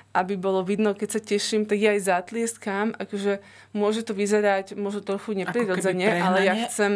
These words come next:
Speaker 2: Mhm.
Speaker 1: ja chcem vlastne akoby prežiť tú emóciu a aj ju ukázať a ono nie vždy to ide tou mimikou. Keď to ide mimikou, tak jasné, a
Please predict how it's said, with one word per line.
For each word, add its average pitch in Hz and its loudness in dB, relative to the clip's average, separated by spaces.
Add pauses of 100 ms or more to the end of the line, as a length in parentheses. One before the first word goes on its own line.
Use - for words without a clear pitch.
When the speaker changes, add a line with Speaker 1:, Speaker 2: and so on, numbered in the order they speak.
Speaker 2:
Mhm. 196 -4
Speaker 1:
ja 208 -2
chcem 214 -4
vlastne 202 0
akoby 208 -4
prežiť 196 -2
tú 240 -2
emóciu 233 0
a 196 0
aj 190 2
ju 196 2
ukázať 190 -2
a - -4
ono 190 -4
nie 190 -2
vždy 190 -4
to 196 -6
ide 185 -2
tou 190 -6
mimikou. 175 -6
Keď 294 0
to 254 2
ide 214 2
mimikou, 208 0
tak 175 -6
jasné, 180 -2 (420)
a 190 -2